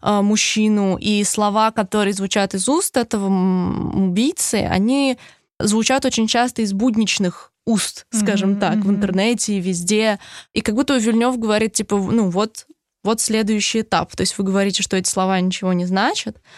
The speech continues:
Speaker 1: это не насилие, это просто слова, смотрите, what comes next,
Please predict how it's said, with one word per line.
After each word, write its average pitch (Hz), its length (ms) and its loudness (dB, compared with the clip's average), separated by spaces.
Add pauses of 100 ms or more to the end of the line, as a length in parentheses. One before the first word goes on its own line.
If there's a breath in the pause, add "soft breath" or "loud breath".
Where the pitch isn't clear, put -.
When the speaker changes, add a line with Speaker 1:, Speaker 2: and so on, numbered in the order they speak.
(220 loud breath)
Speaker 1:
это 214 200 0
не 202 140 4
насилие, 240 540 0
это 190 120 -4
просто 196 380 -2
слова, 196 400 0
смотрите, 226 480 -2
what 208 200 0
comes 208 280 0
next, - 400 -4